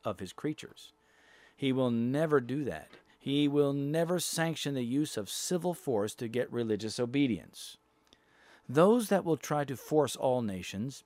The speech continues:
people, and languages at the end of time to worship the false Sabbath will do what God has forbidden and will try to use the arm of flesh, the civil government, to enforce that worship upon all.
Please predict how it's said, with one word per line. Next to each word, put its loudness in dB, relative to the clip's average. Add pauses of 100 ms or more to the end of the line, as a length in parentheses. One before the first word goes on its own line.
people, 0
and -4
languages 0
at -6
the -2
end -2
of -8
time -2 (320)
to 0
worship 4
the -4
false 0
Sabbath -2 (500)
will 6
do 4
what 2
God 4
has -2
forbidden 0
and -4
will -2
try -2
to -4
use 2
the 0
arm 2
of -2
flesh, -4 (500)
the -6
civil 2
government, 0
to -2
enforce 2
that -4
worship -2
upon -2
all. 0